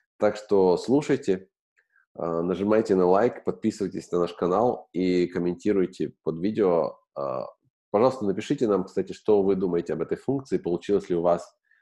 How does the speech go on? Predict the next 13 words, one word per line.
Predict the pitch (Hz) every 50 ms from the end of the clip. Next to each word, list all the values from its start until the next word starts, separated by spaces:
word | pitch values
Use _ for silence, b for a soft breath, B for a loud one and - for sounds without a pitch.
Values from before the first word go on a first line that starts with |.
| _ _ -
зарегистрироваться, | 87 85 92 85 85 80 85 - - - 104 123 131 123 113 110 - - 92 87 85 85 82
получить | - - 87 87 - - 90 85 - -
разрешение | 85 76 92 87 - - 92 87 87 85 78 76
на | 76 76 73 73 71 67 - - _
использование, | - 78 - _ - 120 123 117 113 98 95 92 95 95 92 -
так | 92 87
как | 82 -
она | 82 85 80
щас | - - 85 78 80
в | 82
бете. | 82 95 95 95 - 92 85 - _ _ _ b b b b b b -
И, | - 101 101 101 98
возможно, | 95 92 95 87 90 95 107 117 107 104 101 92 87 -